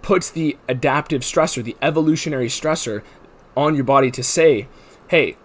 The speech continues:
there's way too much blood in here, in my biceps right now. We have to grow as an adaptive response to the amount of lactate and blood that's in the muscle currently." So there are individual ways to isolate the stressor itself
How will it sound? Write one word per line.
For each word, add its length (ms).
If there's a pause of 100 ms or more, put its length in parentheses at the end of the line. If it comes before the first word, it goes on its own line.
(260)
there's 300
way 220
too 100
much 180
blood 220
in 120
here, 280 (160)
in 120
my 140
biceps 420
right 140
now. 280 (100)
We 140
have 200
to 80
grow 300
as 260
an 120
adaptive 520
response 600 (240)
to 220
the 100
amount 220
of 60
lactate 480
and 140
blood 220
that's 240
in 160
the 40
muscle 280
currently." 440 (340)
So 220
there 200
are 160
individual 380
ways 160
to 140
isolate 420
the 240 (220)
stressor 460
itself 460